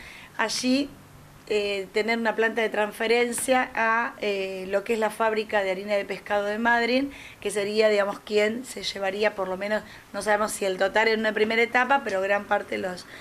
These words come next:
residuos pesqueros. Hay otros desarrollos también,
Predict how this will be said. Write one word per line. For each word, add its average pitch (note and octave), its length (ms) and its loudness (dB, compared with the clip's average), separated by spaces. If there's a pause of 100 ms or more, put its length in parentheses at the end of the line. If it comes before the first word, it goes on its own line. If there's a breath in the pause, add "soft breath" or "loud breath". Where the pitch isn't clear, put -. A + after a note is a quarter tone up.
(220 loud breath)
residuos G3 400 0
pesqueros. E3+ 320 -6
Hay C#4 180 4
otros C4+ 220 0
desarrollos A#3 540 -2
también, A3 500 2